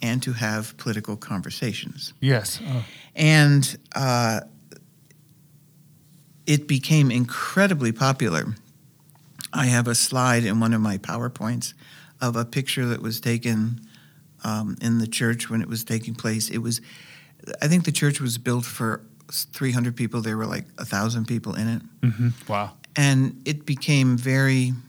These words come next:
Speaker 1: popular. Uh, but it also made people very nervous because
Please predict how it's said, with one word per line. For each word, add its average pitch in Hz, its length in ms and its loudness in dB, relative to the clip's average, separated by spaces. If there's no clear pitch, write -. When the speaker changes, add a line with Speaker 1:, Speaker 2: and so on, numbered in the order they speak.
Speaker 1:
popular. - 580 -2
Uh, 120 240 0
but 123 180 -2
it 120 140 -2
also 131 280 0
made 117 280 4
people 107 420 -6
very 110 280 -2
nervous - 600 0
because 110 800 -2